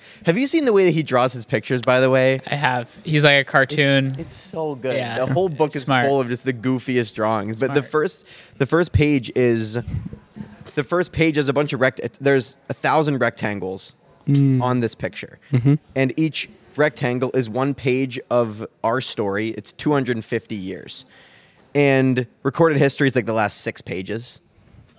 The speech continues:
Speaker 1: And the entirety of the American story is on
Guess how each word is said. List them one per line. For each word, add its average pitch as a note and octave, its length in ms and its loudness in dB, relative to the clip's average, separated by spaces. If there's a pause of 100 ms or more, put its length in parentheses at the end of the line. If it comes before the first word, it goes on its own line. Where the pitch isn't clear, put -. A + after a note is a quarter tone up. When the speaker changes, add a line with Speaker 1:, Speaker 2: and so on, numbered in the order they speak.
(120)
Speaker 1:
And A#2+ 560 0 (340)
the C#3 140 2
entirety C#3 520 2
of A2+ 120 0
the A#2+ 80 4
American A#2+ 400 2
story B2 300 0
is B2 60 2
on G#2+ 340 -2